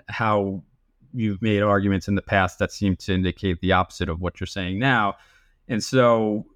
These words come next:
you know, like I said before, I don't think there's any scenario where the court comes back and says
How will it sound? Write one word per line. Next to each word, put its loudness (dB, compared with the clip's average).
you 0
know, 2
like 2
I 4
said -2
before, 2
I 2
don't 4
think 4
there's 4
any 4
scenario 2
where 0
the -2
court 0
comes -2
back 0
and -8
says -2